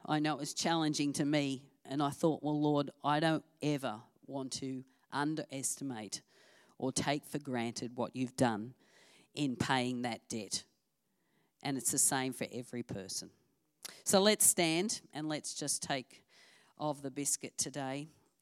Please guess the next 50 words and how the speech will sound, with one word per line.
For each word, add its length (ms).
and 140
I'll 140
just 260
pray. 240
Lord, 240
we 80
just 360
we 120
just 280
want 160
to 60
lift 300
your 120
name 300
on 120
high 260
today. 500
And 180
Lord, 220
we 80
don't 300
ever 260
want 200
to 60
take 320
for 120
granted 440
what 260
you 80
did 260
in 160
paying 400
this 200
price 520
and 120
paying 520
our 220
debt, 360
Lord. 240
Lord, 180
we 80
thank 380
you 60
so 320
much 360
for 160
what 280
you 160
have 260
done. 320